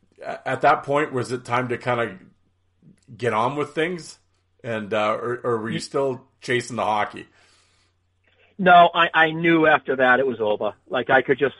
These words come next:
Speaker 2: sense that was just the way it was. Um, you know, I'm not getting any calls from the East Coast League, and, you know, I just fought my ass off in the men's New Brunswick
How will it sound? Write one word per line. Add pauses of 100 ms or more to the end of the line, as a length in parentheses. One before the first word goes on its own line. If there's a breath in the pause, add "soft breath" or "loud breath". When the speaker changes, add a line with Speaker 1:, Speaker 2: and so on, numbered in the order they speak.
Speaker 2:
sense
that
was
just
the
way
it
was. (460 soft breath)
Um,
you
know,
I'm
not
getting
any
calls
from
the (300 soft breath)
East
Coast
League,
and, (560 loud breath)
you
know,
I
just (160)
fought
my
ass
off (120)
in
the
men's (300)
New
Brunswick